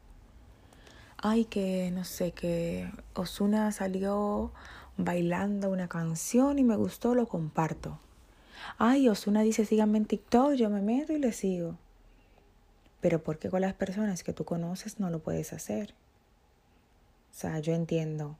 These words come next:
eh, Ozuna es un artista que te gusta. Pero, joder, esa es una persona que tú conoces, que llevas un tiempo conociendo,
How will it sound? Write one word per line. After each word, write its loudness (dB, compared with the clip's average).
eh, 0
Ozuna -4
es -10
un -4
artista -4
que -4
te -4
gusta. -6
Pero, 0
joder, 4
esa -4
es -8
una -2
persona -4
que -2
tú -2
conoces, -2
que -6
llevas -4
un -4
tiempo -6
conociendo, -6